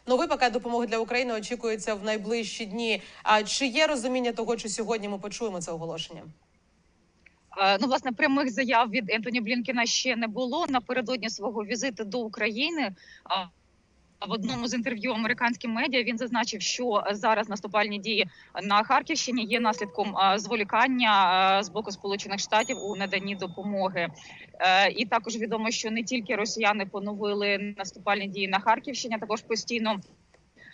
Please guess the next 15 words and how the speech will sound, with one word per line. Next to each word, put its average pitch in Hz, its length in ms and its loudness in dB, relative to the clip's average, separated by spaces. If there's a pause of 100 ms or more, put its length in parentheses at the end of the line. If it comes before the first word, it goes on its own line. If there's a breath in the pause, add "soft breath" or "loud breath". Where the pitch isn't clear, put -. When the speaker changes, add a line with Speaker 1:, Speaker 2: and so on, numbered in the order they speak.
(100)
Speaker 2:
обстрілюють 214 560 0
місто 214 300 -4
Харків. 233 400 2
Нагадаю, 214 360 2
воно 196 180 -4
знаходиться 208 440 -4
лише 202 200 -2
в 202 40 -10
тридцяти 214 400 -4
кілометрах 202 560 -2
від, 202 220 -2
е, 190 300 2
кордону 214 480 -2
з 185 120 -8
Росією. 240 640 0